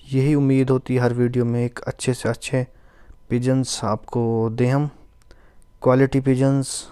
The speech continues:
अच्छी क्वालिटी के। बहुत सारे लोग वेट कर रहे होते हैं एक महीने से, दो महीने से, बहुत टाइम से, बहुत टाइम लोग वेट करते हैं, लेकिन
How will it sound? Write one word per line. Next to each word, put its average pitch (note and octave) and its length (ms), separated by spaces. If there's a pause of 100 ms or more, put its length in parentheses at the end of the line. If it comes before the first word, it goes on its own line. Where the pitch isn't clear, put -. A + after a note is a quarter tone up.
(180)
अच्छी C3 280
क्वालिटी B2 480
के। B2 200 (800)
बहुत C#3 240
सारे C#3 160
लोग C3 340
वेट B2 280
कर B2+ 180
रहे B2 100
होते A#2+ 260
हैं A#2+ 240 (140)
एक A#2+ 240
महीने A#2+ 280
से, A#2+ 220
दो A#2+ 180
महीने A#2 440
से, B2 180 (560)
बहुत C3+ 260
टाइम C3+ 240
से, B2 140
बहुत B2+ 440
टाइम C3 260
लोग B2 220
वेट B2 260
करते B2 340
हैं, B2+ 60
लेकिन C3+ 380